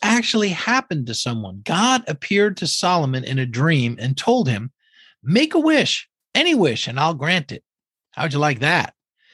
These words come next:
At that moment, Solomon could have asked for anything. He could have asked for riches, fame, power, but instead, he asks for wisdom to govern God's people.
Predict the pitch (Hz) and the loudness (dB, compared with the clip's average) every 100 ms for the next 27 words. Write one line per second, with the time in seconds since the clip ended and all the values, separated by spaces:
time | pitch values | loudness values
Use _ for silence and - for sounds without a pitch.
0 | _ - 139 277 202 254 226 165 - 220 | _ -10 0 0 2 2 2 -2 -2 0
1 | 269 196 170 143 185 175 180 185 - 190 | 0 0 -4 -4 -4 0 0 -2 -4 -4
2 | 277 - 107 123 156 233 196 208 202 - | -4 -8 -8 -6 -2 0 2 2 0 -4
3 | 139 170 214 - 202 196 185 - - 190 | -4 0 -2 0 0 0 -2 -6 -4 -2
4 | 214 214 208 208 - - 196 214 208 196 | 0 0 -2 -4 -6 -2 2 4 2 0
5 | 202 - _ _ _ - 165 175 - 226 | -2 -6 _ _ _ -8 -4 -2 2 2
6 | 254 - _ _ _ _ - 170 160 190 | 2 -2 _ _ _ _ -4 -2 2 0
7 | 190 - - 156 156 208 185 131 131 120 | -2 -10 -6 -4 0 0 0 -4 -6 -6
8 | 120 139 160 175 160 139 147 147 - 143 | -2 0 0 -2 -2 -2 -2 -4 -4 -4
9 | - - | -4 -10